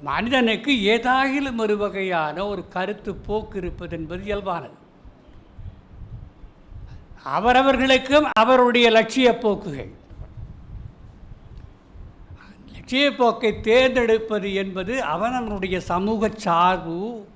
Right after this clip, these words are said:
வாழ்க்கை அனுபவம், அவன் கற்றுக்கொண்ட தத்துவ பாடம், இவற்றின் அடிப்படையில் உருவாகக்கூடிய ஒன்று. அப்படித்தான் இன்றும் பல்வேறு வகையான தடங்களில் மக்கள் பயணம் போகிறார்கள்.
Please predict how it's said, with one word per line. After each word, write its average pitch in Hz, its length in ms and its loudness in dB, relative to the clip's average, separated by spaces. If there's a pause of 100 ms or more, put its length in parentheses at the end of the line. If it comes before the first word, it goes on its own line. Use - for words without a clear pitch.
(120)
வாழ்க்கை 170 500 -4
அனுபவம், 180 920 0 (460)
அவன் 175 220 2
கற்றுக்கொண்ட 180 720 2
தத்துவ 175 520 -2
பாடம், 190 640 -2
இவற்றின் 185 420 -4
அடிப்படையில் 175 760 -2
உருவாகக்கூடிய 156 880 -2
ஒன்று. 131 300 -4 (2000)
அப்படித்தான் 247 760 -2
இன்றும் 240 580 2
பல்வேறு 254 580 2
வகையான 220 520 4
தடங்களில் 226 880 0
மக்கள் 220 460 -6
பயணம் 208 460 -2
போகிறார்கள். 170 600 -4